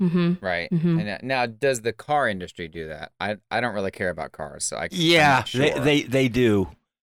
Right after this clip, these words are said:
Speaker 3: The, the
Speaker 1: I'm
Speaker 3: smallest,
Speaker 1: assuming they do,
Speaker 3: I'm,
Speaker 1: yeah.
Speaker 3: I'm a big gearhead. The, the smallest change in a vehicle just warrants tons of unnecessary praise from themselves. They praise their own work.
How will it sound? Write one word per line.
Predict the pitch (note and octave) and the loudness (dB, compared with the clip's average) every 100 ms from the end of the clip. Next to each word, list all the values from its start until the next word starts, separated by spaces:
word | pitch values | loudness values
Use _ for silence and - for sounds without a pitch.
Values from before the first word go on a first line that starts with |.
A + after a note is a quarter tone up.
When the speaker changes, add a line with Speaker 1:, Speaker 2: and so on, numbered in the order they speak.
| _ | _
Speaker 3:
The, | A#2+ C3 | 0 2
the | G#2+ B2 | 2 0
Speaker 1:
I'm | |
Speaker 3:
smallest, | - - D3 | 4 4 6
Speaker 1:
assuming | D3 - F#3+ | 8 6 4
they | E3 | 2
do, | D#3 E3 G3 | 0 0 2
Speaker 3:
I'm, | |
Speaker 1:
yeah. | D3+ D#3+ E3 | 4 6 6
Speaker 3:
I'm | E3 | 6
a | |
big | B2+ C#3 A#2 F2+ _ _ | 4 2 0 -4 _ _
gearhead. | - A2+ G2 G2 F#2 F#2 | 0 2 4 2 0 -2
The, | G#2+ | -2
the | G#2 A#2 | 0 0
smallest | - - B2 C3 C#3+ C3 - | 0 0 2 4 4 2 0
change | B2 A#2+ A2+ G#2 | 0 2 2 2
in | G#2 | 0
a | |
vehicle | G2 A2 G2 - F#2+ - _ _ _ _ _ | 0 0 0 -2 -4 -4 _ _ _ _ _
just | - A#2+ - | -2 0 2
warrants | A2+ A2+ G#2 - - _ - - A#2+ - | 2 4 2 -2 -8 _ -20 -18 -8 0
tons | B2+ B2 G2+ | 2 4 2
of | F#2 | 0
unnecessary | A2+ G#2 G#2 G#2+ - - G2 F#2+ F2+ F2 _ _ | 0 2 4 2 0 -4 0 2 0 -2 _ _
praise | - F#2+ E2+ D#2 - - _ _ _ - G#2+ | -2 0 0 -4 -10 -14 _ _ _ -14 -8
from | - C3 | 0 4
themselves. | B2+ B2 - D3 F#2+ F2+ | 4 4 4 4 4 0
They | A2+ | -2
praise | G#2+ B2+ C3+ - | 0 2 2 0
their | A2+ A#2 | 0 0
own | A#2+ A2 | 0 0
work. | G#2 E2+ | 0 -2